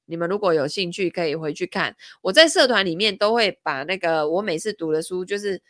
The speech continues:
分门别类，在那个参考指引的地方，你点下去就有好几本书，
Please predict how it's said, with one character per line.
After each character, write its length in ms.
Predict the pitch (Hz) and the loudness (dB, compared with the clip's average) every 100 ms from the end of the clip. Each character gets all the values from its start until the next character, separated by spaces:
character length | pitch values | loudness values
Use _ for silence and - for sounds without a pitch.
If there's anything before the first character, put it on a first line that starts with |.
| _ _ | _ _
分 160 | 233 247 | 0 2
门 340 | 226 160 170 | 0 -2 -2
别 320 | 180 156 160 | -2 2 2
类， 240 | 175 185 156 | 2 2 2
在 240 | - 226 | 2 2
那 100 | 214 | 2
个 160 | 202 175 | -2 -2
参 320 | - 233 226 | -2 -2 -2
考 200 | 226 143 | -4 -4
指 320 | 139 - 175 | -4 -2 -2
引 120 | 175 139 | -2 -4
的 80 | |
地 180 | 143 165 | -4 -4
方， 160 | 160 165 | -2 -4
你 80 | 175 | -4
点 180 | 156 | -4
下 160 | 156 165 | -4 -2
去 140 | 175 | -2
就 160 | 170 185 | 0 2
有 140 | 139 | 0
好 360 | 131 151 165 180 | 0 0 4 4
几 220 | - 170 | 4 -2
本 220 | 170 117 | 0 -2
书， 360 | 127 156 147 | -4 -4 -4